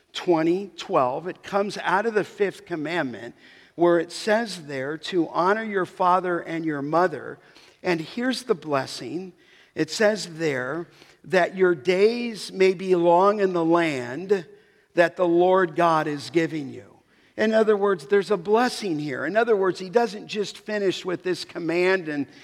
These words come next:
this disrespect, if you will, that is condemned. He ends with a, with a blessing. And the blessing came out of Exodus twenty twelve. Look again at six, um, uh,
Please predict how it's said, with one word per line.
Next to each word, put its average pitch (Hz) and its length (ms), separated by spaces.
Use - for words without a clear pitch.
this 170 360
disrespect, 175 1200
if 165 240
you 160 140
will, 160 380
that 151 140
is 139 160
condemned. 160 600
He 196 300
ends 226 400
with 196 240
a, 175 160
with 202 200
a 294 80
blessing. 214 680
And 180 140
the 185 40
blessing 185 520
came 202 280
out 202 220
of 165 260
Exodus 185 500
twenty 190 340
twelve. 185 440
Look 262 200
again 160 520
at - 200
six, - 640
um, 156 380
uh, 139 360